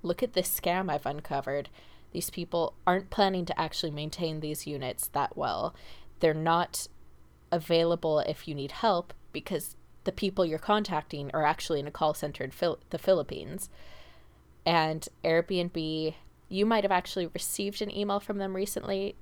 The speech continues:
Th-, it was in the news, and I think they sent out a mass email saying, "Hey, we're aware that there's some problems, and so our goal for twenty twenty is to vet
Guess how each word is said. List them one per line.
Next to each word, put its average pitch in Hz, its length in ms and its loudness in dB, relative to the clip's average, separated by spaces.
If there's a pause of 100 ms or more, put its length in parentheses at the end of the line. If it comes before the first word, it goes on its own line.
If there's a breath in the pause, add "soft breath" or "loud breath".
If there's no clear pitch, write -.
(120)
Th-, - 140 -12 (440)
it 170 140 4
was 170 160 4
in 170 120 2
the 165 80 -2
news, 160 380 0
and 160 60 -4
I 151 40 0
think 151 220 -10
they 160 80 -2
sent 156 220 -4
out 147 140 -6
a 156 60 -8
mass 151 360 -6
email 156 380 0
saying, 151 400 0 (520 loud breath)
"Hey, 175 500 4
we're 170 200 4
aware 165 480 4
that - 320 -2
there's 156 500 2
some - 220 -4
problems, 202 600 4 (100)
and 175 140 0
so 156 260 4
our 160 140 4
goal 156 200 2
for - 120 -4
twenty 151 300 -4
twenty 151 520 -6 (100)
is 151 260 0
to 151 100 -4
vet 151 440 2